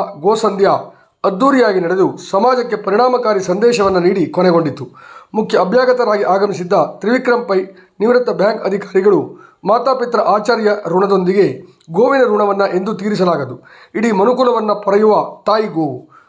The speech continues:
ಗೋ ಬ್ಯಾಂಕಿನ ಈ ಕಾರ್ಯ ಸಮಾಜದ ಕಣ್ಣು ತೆರೆಸಿ ಗೋರಕ್ಷಣೆಗೆ ನಾಂದಿಯಾಗಲಿ ಎಂದರು. ಕಾರ್ಯಕ್ರಮದ ಇನ್ನೋರ್ವ ಅತಿಥಿಗಳಾಗಿದ್ದ ನಿವೃತ್ತ ಮುಖ್ಯಾಧ್ಯಾಪಕರು, ಶಿಕ್ಷಣ ತಜ್ಞರು ಆಗಿರುವ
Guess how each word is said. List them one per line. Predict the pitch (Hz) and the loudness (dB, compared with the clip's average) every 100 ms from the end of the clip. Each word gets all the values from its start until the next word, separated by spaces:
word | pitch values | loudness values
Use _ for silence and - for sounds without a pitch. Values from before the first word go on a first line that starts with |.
| _ | _
ಗೋ | 180 254 | 0 2
ಬ್ಯಾಂಕಿನ | 254 247 220 | 2 2 0
ಈ | 208 | -2
ಕಾರ್ಯ | 196 190 214 165 - - | 0 0 2 0 -4 -2
ಸಮಾಜದ | 202 254 254 220 | 0 2 0 -2
ಕಣ್ಣು | 202 240 | -2 -2
ತೆರೆಸಿ | 226 196 185 185 135 - _ - | 0 0 0 -4 -8 -16 _ 0
ಗೋರಕ್ಷಣೆಗೆ | 208 262 254 220 202 | 2 2 0 -2 0
ನಾಂದಿಯಾಗಲಿ | 185 220 233 220 185 185 | 0 0 2 0 0 -2
ಎಂದರು. | 165 139 123 - _ _ - | -2 -4 -8 -16 _ _ -2
ಕಾರ್ಯಕ್ರಮದ | 226 262 247 233 | 0 0 0 0
ಇನ್ನೋರ್ವ | 202 202 247 240 | 0 0 0 2
ಅತಿಥಿಗಳಾಗಿದ್ದ | 202 208 220 202 180 180 190 135 - - _ | 0 -6 -2 -2 0 0 0 0 -4 -18 _
ನಿವೃತ್ತ | 190 240 247 | 0 0 0
ಮುಖ್ಯಾಧ್ಯಾಪಕರು, | 202 190 208 226 214 185 - 180 180 - - | -2 -4 -2 0 0 -2 -2 -4 -4 -12 -20
ಶಿಕ್ಷಣ | - 214 240 240 | -14 -2 0 2
ತಜ್ಞರು | 233 190 208 190 | 0 -2 0 2
ಆಗಿರುವ | 185 190 208 151 - | 2 2 2 0 -4